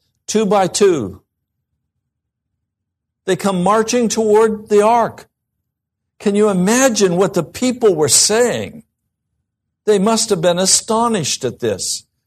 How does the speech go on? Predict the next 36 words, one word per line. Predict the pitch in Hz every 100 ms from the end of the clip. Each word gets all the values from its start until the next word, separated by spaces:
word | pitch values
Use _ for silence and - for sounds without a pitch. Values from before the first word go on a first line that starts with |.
| _
The | 175 170
circus | - 220 240 240 123 101
without | 160 156 185 190
any | 202 190 175
circuit | - 233 226 190 151
masters. | 151 139 - 101 82 - - _ _ _ _ _ _ _ _ _ _ -
Here | 208 214
the | 202 208
animals | 214 233 220 202
come. | - - 226 190 104 98 _ _ -
They | 175
come | - 214 208 -
into | - 220 240
the | 214 226
ark. | 214 226 147 - - _ _ _ _ _ -
Orderly, | 214 247 226 160 143
they | 139 180
each | 208 240 233 180
go | 214 220
to | 185 185
their | 175 208
assigned | 196 - - 214 233 240 214 -
places | 226 226 - 151 151
that | 160 151
God | 202 226 214
has | 202 180
assigned | 180 - 214 214 220 165
them. | 135 107 - _ -
You | 185 185
know | 202 202
the | 156 143 - _ _
ark | - 190 -
was | 139 131 -
three | - 175 156
stories | - 135 131 139 135
high, | 208 185 95 -